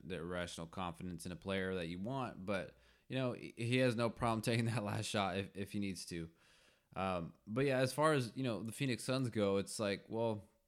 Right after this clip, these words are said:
where, where do they go now from here? Because DeAndre Ayton only played seventeen minutes, and, you know, he's not on Devin Booker's level, but you,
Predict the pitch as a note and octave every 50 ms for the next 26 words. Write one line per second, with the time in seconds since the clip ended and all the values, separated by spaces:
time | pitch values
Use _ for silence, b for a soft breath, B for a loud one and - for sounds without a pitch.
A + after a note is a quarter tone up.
0 | _ _ _ _ _ _ _ _ _ _ _ _ _ _ _ _ - - _ -
1 | G#2+ A#2 C3 B2+ A#2+ G#2+ B2 C3 C3+ C3+ C3 B2+ A#2 G2+ G#2+ G2+ G2 F#2 F#2 F2+
2 | F2+ F2 E2+ D#2+ - - E2 E2 E2+ D#2+ D#2 D#2+ D#2 E2 E2 - F#2+ F2 E2+ -
3 | - b b b b b b b b b b b b b b b b _ _ _
4 | _ - - - G2 A#2 B2+ C3 C3+ C3+ B2 C3+ B2+ A#2+ A#2 A#2+ A#2 A#2 A#2 A2+
5 | A2+ A2+ A2+ A2 G#2+ - A#2+ A2 G#2 - - A2+ G#2+ G2+ G#2 - - G#2+ G2+ F#2+
6 | F#2 F2+ F2+ F2+ E2 - - - - - G2 G2+ G2+ G2+ G2 G2 F#2+ F#2 F2+ -
7 | - _ _ A2+ A2+ A2 G#2 G2+ F#2+ F2+ E2 - - _ _ _ _ _ _ _
8 | _ _ - A#2+ A#2 A2 G2+ C3 B2+ A#2 G#2+ - - - - A2 G#2+ G#2 - A#2
9 | A2 G#2 F#2+ G2+ G#2 F#2+ G2+ F#2+ F2+ F2+ G#2 A#2 A#2 G2 F#2+ F#2 F2 E2 F#2+ D2+
10 | E2+ G#2 G2+ F#2